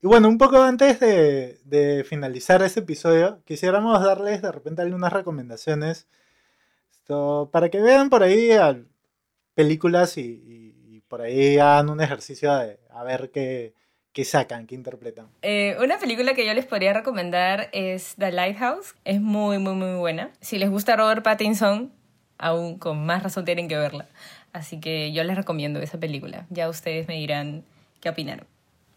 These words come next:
Speaker 1: Yo quisiera recomendarles esto, bueno, otra pela de Greg Araki, que es Nowhere. Es una película así de adolescentes confundidos y un aparente fin del mundo.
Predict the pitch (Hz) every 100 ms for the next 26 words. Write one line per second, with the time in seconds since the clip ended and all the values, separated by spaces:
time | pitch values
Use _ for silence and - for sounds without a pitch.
0 | _ _ - 196 220 220 240 240 240 226
1 | 175 147 160 170 185 196 190 165 - -
2 | 139 160 143 139 160 185 185 180 180 151
3 | 147 151 160 156 147 185 220 156 147 156
4 | 156 151 180 - _ _ _ _ - 175
5 | 151 143 160 156 151 151 151 151 143 127
6 | 123 123 151 156 151 160 143 131 147 156
7 | 175 170 139 139 143 139 127 139 147 147
8 | 143 135 143 143 165 247